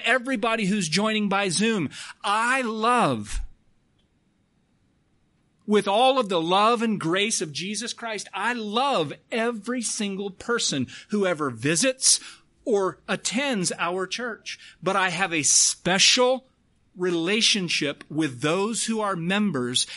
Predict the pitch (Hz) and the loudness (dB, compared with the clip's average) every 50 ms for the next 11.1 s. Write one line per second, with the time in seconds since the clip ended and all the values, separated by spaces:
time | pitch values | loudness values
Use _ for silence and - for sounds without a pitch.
0 | - - - 180 - 190 175 151 - - - - 151 160 196 233 233 214 233 214 | -8 -6 -6 -4 -2 -2 0 0 -2 -2 -2 0 0 0 0 0 -2 -4 -4 -4
1 | 190 - - - 185 180 175 170 160 156 143 143 - 180 165 151 135 120 107 143 | -2 -2 -2 -2 -4 -6 -6 -6 -8 -8 -10 -8 -8 -8 -8 -8 -10 -10 -8 -6
2 | 139 135 127 120 113 - - 123 107 107 101 95 95 95 _ _ _ _ _ _ | -6 -6 -6 -8 -12 -16 -18 -20 -18 -20 -20 -20 -20 -20 _ _ _ _ _ _
3 | _ _ _ _ _ - - - - - _ _ _ _ _ _ _ _ _ _ | _ _ _ _ _ -20 -20 -20 -20 -20 _ _ _ _ _ _ _ _ _ _
4 | _ _ _ _ _ _ _ _ _ _ _ _ _ _ 135 147 170 - - 185 | _ _ _ _ _ _ _ _ _ _ _ _ _ _ -6 -4 -4 -2 -2 -4
5 | 175 165 180 165 - - 196 185 180 165 123 110 - - _ _ _ _ _ _ | -4 -4 -6 -6 -6 -4 -4 -2 -2 -4 -6 -10 -14 -16 _ _ _ _ _ _
6 | _ _ _ - 170 139 - - - 160 147 147 139 135 - 170 160 143 135 139 | _ _ _ -14 -10 -10 -8 -6 -6 -6 -6 -6 -6 -8 -8 -8 -10 -8 -6 -6
7 | 156 151 151 147 151 - 139 113 143 135 123 - - - 185 165 131 120 120 117 | -4 -4 -4 -6 -8 -10 -12 -10 -10 -10 -10 -10 -8 -6 -6 -6 -6 -8 -10 -12
8 | - - _ _ _ _ _ _ _ _ _ - 175 156 143 131 123 - 180 170 | -14 -14 _ _ _ _ _ _ _ _ _ -10 -8 -6 -6 -6 -6 -4 -4 -4
9 | 143 - - 139 127 123 127 123 - - 151 139 139 131 127 120 - 151 139 127 | -4 -6 -10 -12 -12 -10 -10 -10 -10 -10 -10 -10 -10 -10 -12 -12 -12 -12 -12 -10
10 | 127 139 139 135 131 123 - 135 117 117 127 117 - 120 113 110 104 101 - - | -8 -8 -6 -6 -8 -10 -12 -14 -14 -12 -12 -14 -12 -12 -12 -12 -12 -12 -14 -16
11 | - - | -18 -20